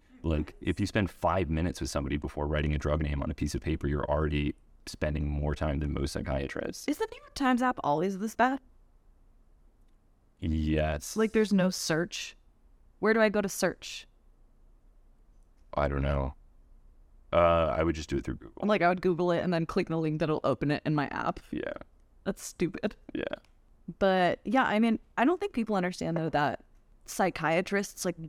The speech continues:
Speaker 2: don't spend time with their patients like therapists spend time with their patients. There's this, like, it's like a running joke that your psychiatrist will come into the room for, like, five minutes and be like, "Cool, gonna up your dose. Bye." Like,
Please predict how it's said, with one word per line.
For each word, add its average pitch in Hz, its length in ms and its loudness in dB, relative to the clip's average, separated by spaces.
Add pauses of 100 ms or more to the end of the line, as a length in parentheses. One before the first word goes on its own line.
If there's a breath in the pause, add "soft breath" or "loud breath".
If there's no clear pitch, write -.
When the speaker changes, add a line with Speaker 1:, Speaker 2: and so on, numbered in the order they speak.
Speaker 2:
don't 165 300 0 (800)
spend 175 440 -2
time 160 240 -2
with 147 140 -2
their - 120 -4
patients - 520 -6
like 143 200 0 (120)
therapists - 720 -2
spend - 280 -2
time 160 200 -2
with 123 100 0
their - 140 -4
patients. - 520 -8
There's 170 220 0
this, 175 220 -2
like, 165 240 0 (160)
it's 202 120 -2
like 196 120 -2
a 190 60 0
running 175 400 0
joke 165 360 -2
that 147 240 -2
your 160 140 -2
psychiatrist 151 680 0
will 160 80 0
come 147 220 0
into 147 180 0
the 151 100 2
room 139 200 2
for, 151 100 0
like, 131 180 2
five 123 360 0
minutes - 520 -6
and 156 140 0
be 160 80 0
like, 165 220 0
"Cool, 330 480 2 (240)
gonna 247 140 4
up 269 180 6
your 277 80 2
dose. 254 520 2
Bye." 330 460 4 (680)
Like, 160 380 0